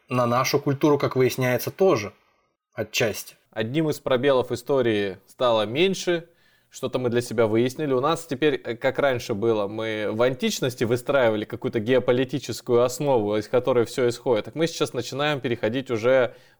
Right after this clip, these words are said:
Speaker 2: уже за средние века, получается, уже ближе.
Speaker 1: Да, век просве-, век просвещения, новое время позднее.
Speaker 2: Как-то мы с-, скаканули. Но, с другой стороны, тёмные времена очень сильно повлияли на то, что мы <laughs> ничего не знаем.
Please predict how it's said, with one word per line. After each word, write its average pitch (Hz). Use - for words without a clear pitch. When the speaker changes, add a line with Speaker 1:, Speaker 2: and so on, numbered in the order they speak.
Speaker 2:
уже 101
за 107
средние 104
века, 110
получается, 104
уже 98
ближе. 107
Speaker 1:
Да, 120
век 139
просве-, 143
век 131
просвещения, 139
новое 127
время 123
позднее. 113
Speaker 2:
Как-то 104
мы 104
с-, -
скаканули. 127
Но, 151
с 147
другой 160
стороны, 147
тёмные 139
времена 185
очень 120
сильно 101
повлияли 117
на 131
то, 147
что 135
мы 143
<laughs> -
ничего 160
не 127
знаем. 113